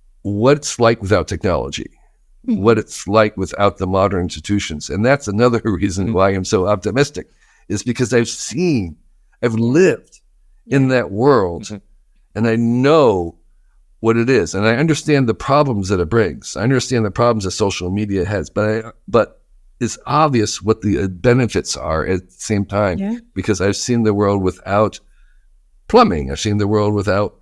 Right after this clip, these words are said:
Speaker 1: electricity. I've seen the world without
Speaker 2: Yeah.
Speaker 1: individual transportation. And so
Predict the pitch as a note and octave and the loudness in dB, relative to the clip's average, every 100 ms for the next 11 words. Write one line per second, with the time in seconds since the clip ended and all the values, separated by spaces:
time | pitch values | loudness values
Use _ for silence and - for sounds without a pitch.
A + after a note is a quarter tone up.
0 | _ _ - A2 - F3+ - G2+ D#2+ D2+ | _ _ -4 -4 2 2 2 -2 -2 -2
1 | A2 G#2+ G#2+ G#2 G2+ F#2 G2+ G2+ - _ | -2 0 2 2 2 0 2 0 -2 _
2 | _ _ _ _ - G#3 G#2+ A2 A2+ A2+ | _ _ _ _ -10 -4 -2 0 0 2
3 | G#2+ G#2+ G#2+ - A2 C#3 D3 - D2 G2+ | 0 2 0 -2 -2 0 0 -2 -4 -4
4 | - C#3 B2+ B2+ B2 | -2 0 2 2 0